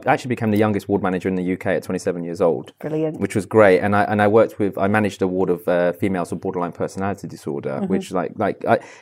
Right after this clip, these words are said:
Speaker 1: like, it, the, their minds just fascinated me. I've always had a deep, deep fascination with psychiatry and, um, psychology and how
Speaker 2: Mm-hmm.
Speaker 1: people's brains work. And, um, I loved working there, but what happens is when you become a ward manager in the private sector, you, you end up getting given sales targets.
Speaker 2: Mm-hmm.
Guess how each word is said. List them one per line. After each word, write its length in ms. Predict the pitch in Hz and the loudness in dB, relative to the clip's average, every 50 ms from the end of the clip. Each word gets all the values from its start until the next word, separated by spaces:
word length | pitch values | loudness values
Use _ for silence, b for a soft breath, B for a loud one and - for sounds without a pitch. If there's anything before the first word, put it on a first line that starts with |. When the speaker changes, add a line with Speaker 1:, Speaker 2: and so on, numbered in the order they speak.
| B B - | B B 2
Speaker 1:
like, 240 | 110 110 - - - - | 2 2 2 0 -2 -4
it, 260 | 104 - - _ - | -4 -4 -4 _ 2
the, 140 | - 117 98 | 2 2 4
their 200 | - - 113 107 | 6 6 6 6
minds 340 | 104 110 117 123 117 101 - | 8 6 6 6 4 4 0
just 200 | 92 87 - - | -4 -8 -8 -8
fascinated 600 | - - 104 110 110 - 104 90 90 80 76 85 | -2 0 0 0 0 -2 -6 -4 -4 -4 -4 -4
me. 100 | 87 90 | -2 -2
I've 140 | 98 101 123 | 0 2 4
always 180 | 127 120 117 | 4 4 4
had 120 | 113 107 98 | 2 0 0
a 40 | |
deep, 460 | 92 - - 110 101 87 - _ _ - | 0 -2 -2 -2 -2 -2 -4 _ _ -4
deep 200 | 101 92 - - | -4 -4 -2 0
fascination 540 | - 90 82 - - 92 90 87 - 92 | 0 0 0 0 -6 -6 -6 -6 -4 -6
with 100 | 85 82 | -8 -8
psychiatry 520 | - - 85 82 - 92 87 85 - - 82 | -6 -6 -6 -6 -4 -6 -6 -6 -6 -6 -8
and, 220 | 87 82 - - 85 | -8 -6 -4 -4 -2
um, 160 | 85 82 76 | -2 -2 -4
psychology 500 | - 85 80 - - 92 87 85 - 78 | -6 -8 -8 -6 -4 -4 -4 -4 -4 -6
and 80 | 76 - | -6 -4
how 120 | - 85 | -2 -2
Speaker 2:
Mm-hmm. 100 | 92 98 | -2 -2
Speaker 1:
people's 220 | 98 - - 78 - | -4 -4 -8 -10 -2
brains 320 | - 101 107 107 98 - | 0 0 0 0 -2 -2
work. 220 | - 82 80 - - | -2 -2 -2 -2 -4
And, 120 | 92 90 B B B B B B B | -8 -8 B B B B B B B
um, 200 | - 95 95 92 - | -2 -2 -2 0 0
I 80 | - 104 | 2 4
loved 240 | 110 127 123 117 104 | 4 4 4 6 4
working 320 | 113 120 120 - 113 98 | 4 4 4 2 -4 -2
there, 100 | 92 85 | -2 0
but 300 | - - 92 - - - _ _ _ _ _ _ _ - - - - | 4 4 2 2 0 -6 _ _ _ _ _ _ _ -16 -8 0 2
what 120 | 113 107 | 2 2
happens 200 | 117 113 117 98 | 2 0 0 -2
is 100 | 101 95 | -2 0
when 100 | 104 107 | 0 0
you 60 | 107 | 0
become 180 | 104 101 - 104 | 0 0 -2 0
a 60 | 101 | 2
ward 180 | 92 104 110 104 | 4 4 4 4
manager 340 | 98 90 90 87 - - 87 | 2 -2 -4 -4 -4 -4 -4
in 60 | 85 | -4
the 60 | 82 | -4
private 320 | - - 101 95 - - | -2 -2 -2 -2 -2 -6
sector, 480 | - - - - - - - - - - b b b b b b b b | -8 -10 -10 -10 -10 -12 -14 -14 -14 -18 b b b b b b b b
you, 440 | - 95 95 92 92 92 92 92 - | -2 0 2 2 2 2 2 0 -2
you 160 | - 98 95 | -2 0 2
end 160 | 98 98 92 90 | 2 2 0 -2
up 80 | - | -2
getting 200 | 82 95 - 87 | -2 -4 -4 -4
given 160 | 90 90 85 | -8 -8 -8
sales 360 | 80 - - 101 107 104 92 - | -4 0 2 4 4 4 2 2
targets. 580 | - 90 90 - - 117 - - - - - | -2 -4 -4 -4 -4 -8 -8 -8 -8 -8 -6
Speaker 2:
Mm-hmm. 260 | - 196 180 190 190 | -4 -2 0 0 0